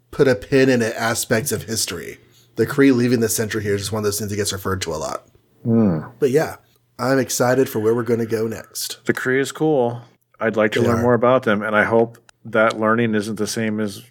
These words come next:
Speaker 2: learning more about the Inhumans, 'cause that has been kind of a letdown. But
Speaker 1: <laughs>
Speaker 2: the Kree could be exciting.
Speaker 1: They are blue. They have that going for them. All right. Um, so next episode? Is it time for next episode talk?
Speaker 2: Yeah,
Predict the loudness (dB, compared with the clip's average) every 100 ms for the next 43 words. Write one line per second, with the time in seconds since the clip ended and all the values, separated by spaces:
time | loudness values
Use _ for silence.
0 | -8 -4 -2 -2 0 0 2 2 2 -2
1 | -2 -2 -2 -4 -8 -8 -4 0 0 -2
2 | -2 -4 -6 -4 -4 -2 -2 0 0 0
3 | 0 -2 -6 _ 2 2 -4 _ _ -2
4 | 2 2 2 2 0 0 -2 0 2 2
5 | 0 0 0 0 0 0 -4 -10 -20 _
6 | _ -10 -10 _ _ _ 2 4 4 4
7 | 4 4 2 -4 _ _ _ -8 -2 0
8 | 0 0 -4 -4 -4 -6 -10 -18 -20 _
9 | -20 -20 -20 -20 _ -2 2 4 6 4
10 | 0 -6 -14 _ 2 4 6 4 2 -2
11 | -8 -20 _ _ _ -2 2 4 4 4
12 | 2 2 2 2 2 -6 _ _ _ -12
13 | -2 0 2 0 2 0 2 0 2 0
14 | 0 -10 _ _ 0 6 6 4 -2